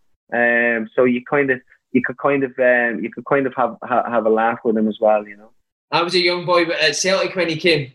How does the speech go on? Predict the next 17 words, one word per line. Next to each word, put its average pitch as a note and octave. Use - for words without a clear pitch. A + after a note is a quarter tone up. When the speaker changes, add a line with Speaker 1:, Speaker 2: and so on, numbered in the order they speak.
Speaker 2:
to D3
end D#3+
his D3+
career. D3+
In E3
the D#3+
boxes, E3+
mate, D3+
he C#3
would C#3+
never D#3
go D#3
in D3
the C#3
middle, D3
eh? D3
Speaker 1:
Yeah. -